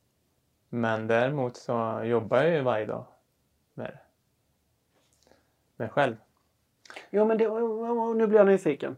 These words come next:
Speaker 1: Mm.
Speaker 2: När du säger så att fortfarande jobbar jag,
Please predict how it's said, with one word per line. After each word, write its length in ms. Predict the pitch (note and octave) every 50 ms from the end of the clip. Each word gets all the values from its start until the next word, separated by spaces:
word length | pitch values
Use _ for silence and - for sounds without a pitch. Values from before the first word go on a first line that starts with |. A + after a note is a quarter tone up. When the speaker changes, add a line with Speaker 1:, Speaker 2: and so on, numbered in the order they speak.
| - -
Speaker 1:
Mm. 240 | B2 A#2 A#2+ B2+ C3 - - - - - _ - - _ _ _ _ _ _
Speaker 2:
När 140 | _ F#3+ F#3+
du 100 | G3 G3
säger 200 | F3+ A3+ A3 G3
så 120 | E3 G3+
att 100 | F#3+ F3+ - - F3+ -
fortfarande 380 | - G#3 G#3 - F#3 E3+ E3+
jobbar 380 | E3 D#3+ G3+ G#3 F#3+ D#3 D3 D3+
jag, 300 | D#3 E3+ F#3+ G3 F#3